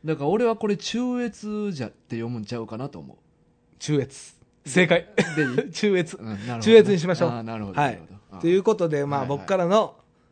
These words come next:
Speaker 2: 問題は以上です。
Speaker 1: なるほど。
Speaker 2: いや、でも、
Speaker 1: うん。
Speaker 2: やっ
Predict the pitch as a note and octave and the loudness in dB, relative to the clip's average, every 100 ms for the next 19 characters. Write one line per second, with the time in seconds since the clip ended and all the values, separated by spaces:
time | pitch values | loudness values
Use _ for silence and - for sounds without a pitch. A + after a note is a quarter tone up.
0 | _ B2+ C#3 C3+ F#3 G#3+ A3 - C3 C3+ | _ -2 0 4 4 4 2 -8 -4 -2
1 | C3 A#2 A2+ D#3+ D#3 E3+ E3+ D#3+ D#3 D#3 | -2 -2 6 8 10 8 8 8 8 6
2 | D3+ G#2 C#3+ D3+ | 4 0 2 2